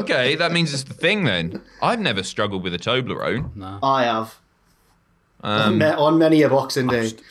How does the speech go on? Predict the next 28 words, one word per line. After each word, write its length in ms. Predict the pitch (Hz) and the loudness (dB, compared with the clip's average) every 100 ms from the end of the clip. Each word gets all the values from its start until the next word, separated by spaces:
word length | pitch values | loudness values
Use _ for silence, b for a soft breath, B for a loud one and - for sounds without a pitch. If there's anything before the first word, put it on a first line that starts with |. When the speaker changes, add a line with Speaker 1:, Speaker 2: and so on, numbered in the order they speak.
| B B - - | B B -20 -14
Speaker 1:
Yeah. 360 | 82 80 80 85 - - | -10 -8 -10 -10 -16 -6
I, 60 | 104 | -4
I, 220 | 107 107 | 0 0
I 20 | 110 107 117 | 0 -2 -2
don't 160 | 117 98 | 0 0
get 140 | 101 98 | 0 0
'em 100 | 92 | 0
anymore 260 | 87 85 | -2 -4
'cause 100 | 82 | -4
I 60 | 85 | -6
just 160 | 90 87 | -6 -6
hate 220 | 90 - | -6 -6
them. 160 | 80 85 | -10 -8
I 80 | |
think 160 | 85 78 | -8 -8
they 80 | 82 | -8
were 60 | |
Speaker 3:
Sorry, 360 | - 220 202 165 | -4 2 4 4
Nick. 240 | 160 170 | 2 -2
No, 120 | - - | -6 -4
sorry, 220 | 139 113 | -2 -2
I've 100 | - | -4
cut 120 | 107 | -6
you 80 | 104 | -6
off. 160 | 104 - | -10 -4
Speaker 1:
Oh, 240 | 170 185 | 0 2
yeah, 200 | 160 135 | 2 2
yeah. 240 | 127 120 | 2 2